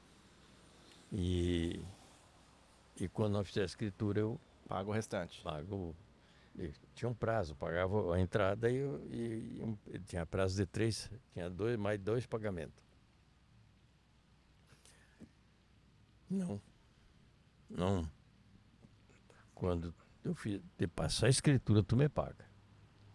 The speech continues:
Speaker 1: Mas eu, eu tô com o dinheiro no banco, e tava com o dinheiro no Banco do Brasil mesmo. Dizendo, "Não, não, não." Ah, mas fui embora.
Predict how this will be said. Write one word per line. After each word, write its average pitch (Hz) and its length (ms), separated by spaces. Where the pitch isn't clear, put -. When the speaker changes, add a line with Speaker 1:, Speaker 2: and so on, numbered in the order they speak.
Speaker 1:
Mas 131 100
eu, 151 120
eu 175 140
tô 196 280
com 202 80
o 208 40
dinheiro 202 220
no 180 80
banco, 110 340
e 90 40
tava 131 320
com 151 80
o 135 40
dinheiro 123 200
no 120 60
Banco 107 160
do 104 60
Brasil 92 300
mesmo. 90 260
Dizendo, 117 220
"Não, 135 200
não, 151 220
não." 127 260
Ah, - 80
mas - 200
fui 98 140
embora. 190 480